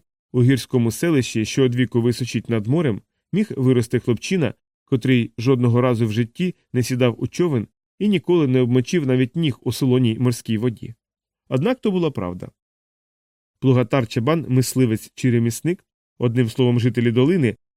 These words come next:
дивляться на море, як на плакучу калиточку для солі, рідку, непостійну, рухливу, що не має жодного стосунку до них. Селище, яке лежить у двох днях ходьби від їхнього житла, це вже чужа земля,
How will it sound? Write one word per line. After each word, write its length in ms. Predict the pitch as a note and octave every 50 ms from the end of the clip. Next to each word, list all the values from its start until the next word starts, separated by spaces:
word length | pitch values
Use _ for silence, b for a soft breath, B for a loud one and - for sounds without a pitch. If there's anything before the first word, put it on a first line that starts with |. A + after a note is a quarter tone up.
| _ _
дивляться 460 | B2 D#3 G#3 G#3 F#3 D#3 - - C3+
на 100 | C3 C3
море, 220 | C#3+ F3+ F#3+ E3 C3
як 180 | B2 A2 -
на 100 | C3+ C3
плакучу 520 | A2 C3 C3 B2 - - C#3 B2 - C3+ -
калиточку 560 | - D#3+ E3 E3+ C#3+ B2+ A#2 - - C#3 B2
для 140 | A#2 D3+ D#3+
солі, 380 | - - A2 F#2 F2 F#2+ G2+ - _ _ _ _ _ _ _
рідку, 360 | F#3+ G#3+ A3 - - - G3
непостійну, 640 | F3 C#3 A#2+ - B2+ A#2 - - E3+ F3+ D3+ B2+ A#2+
рухливу, 520 | A#2+ A2 - - D3 D#3+ D#3 C#3 B2 A2+ - _ _ _ _ _
що 160 | - - A#3
не 120 | G#3+ F3
має 320 | D3+ D#3+ F3 E3+ C#3 A2 - _ _ _ _ A#2
жодного 380 | A2 E3+ G3 E3 D3+ C3 B2+
стосунку 540 | A#2 - - A#2+ - - C3+ A#2 - - A#2+
до 120 | A#2+ C#3
них. 240 | A#2+ F#2 D#2 - _ _ _ _ _ _ _ _ _ _ _ _ _ _ _ _
Селище, 480 | - - G#3 A3 F#3+ D3 - - C3+
яке 180 | B2 - - B2+
лежить 320 | B2 B2 A2+ B2 A2 -
у 60 | B2
двох 260 | A#2 A2+ B2 B2+ A#2+ A2+
днях 200 | B2 B2+ A#2 -
ходьби 320 | - B2+ A#2 A#2 B2 A2+
від 160 | A2 A#2+ A2+
їхнього 360 | A#2+ A#2 - - B2 A#2 A#2+
житла, 380 | A2+ A#2+ B2 - - A2+ F#2+ E2+ - _ _ _ _ _ _
це 140 | - G3 G#3+
вже 160 | F#3+ D#3 B2
чужа 300 | - - B2+ A#2 B2+ A#2
земля, 420 | A2 C#3+ D3 C3+ A2 F#2+ F#2+ -